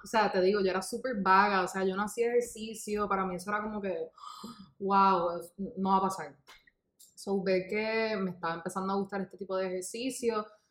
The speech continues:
pues así fui descubriendo poco a poco. Yo seguía comiendo no super healthy, o sea, en, para este momento yo estaba comiendo, eh, siempre voy a comer junk food porque I am a junk food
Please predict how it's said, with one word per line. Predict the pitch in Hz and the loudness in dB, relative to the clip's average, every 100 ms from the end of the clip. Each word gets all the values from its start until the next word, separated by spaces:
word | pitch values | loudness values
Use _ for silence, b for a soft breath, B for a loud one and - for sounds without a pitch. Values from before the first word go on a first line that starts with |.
| b - | b -12
pues | 175 | -6
así | 175 - 165 | -6 -6 -10
fui | - 226 | -8 -6
descubriendo | 247 - 247 220 214 220 214 | -6 -4 -4 -4 -4 -4 -4
poco | 196 196 | -4 -4
a | 190 | -2
poco. | 196 196 196 196 185 - _ _ _ | 0 -2 0 -2 -2 -6 _ _ _
Yo | 202 240 | -2 0
seguía | 285 294 | 4 4
comiendo | 285 254 233 240 226 208 196 190 - _ _ _ | 4 4 4 4 4 4 4 2 -2 _ _ _
no | 190 202 202 | 2 4 4
super | 196 - 214 202 180 | 0 -4 -2 0 0
healthy, | 160 170 165 - 160 | 0 -2 -4 -6 -10
o | 160 | -8
sea, | - 165 165 156 160 | -4 -4 -2 -4 -8
en, | 165 - | -10 -6
para | 185 | -6
este | 226 | -2
momento | 247 254 254 247 214 | 0 0 0 0 0
yo | 202 | 2
estaba | 208 202 208 | 4 6 6
comiendo, | 214 208 208 208 202 202 196 - _ _ _ _ _ _ _ _ _ _ _ 233 | 2 -2 -2 -2 0 0 0 -4 _ _ _ _ _ _ _ _ _ _ _ 2
eh, | 226 220 - - | 4 4 0 0
siempre | - 254 262 | 4 6 10
voy | 269 262 | 12 10
a | |
comer | 262 247 233 | 8 6 6
junk | 220 214 | 4 2
food | 208 196 | 0 0
porque | 180 180 | 0 0
I | 175 170 | 2 0
am | 180 175 | -2 -4
a | |
junk | 170 160 | -6 -8
food | - | -8